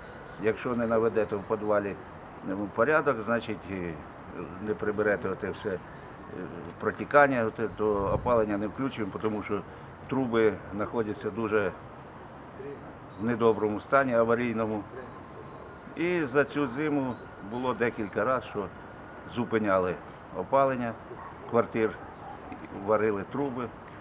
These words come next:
куски вварювали, тому що неможливо було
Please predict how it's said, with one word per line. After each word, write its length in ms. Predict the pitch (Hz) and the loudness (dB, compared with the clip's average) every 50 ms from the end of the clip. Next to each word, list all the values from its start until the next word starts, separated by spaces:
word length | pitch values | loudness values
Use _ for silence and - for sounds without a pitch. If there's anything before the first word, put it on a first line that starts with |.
| - - - | -16 -10 -6
куски 360 | 117 107 - - - 135 143 | -6 -6 -6 -2 2 2 2
вварювали, 640 | 131 123 120 117 120 120 113 110 110 107 104 107 101 101 - | 4 2 2 4 6 6 6 6 4 2 2 2 0 -2 -4
тому 200 | 104 98 104 92 | -4 -4 -4 -6
що 160 | - - 98 85 - - - - - - - - - - - - | -6 -6 -8 -8 -10 -12 -14 -16 -16 -16 -16 -16 -16 -14 -8 -2
неможливо 760 | 101 110 107 104 101 95 98 107 107 104 107 107 104 101 98 | 0 2 2 2 2 2 2 2 2 2 4 2 2 2 2
було 360 | 95 95 101 98 95 92 90 | -2 -2 -2 -2 0 -2 -2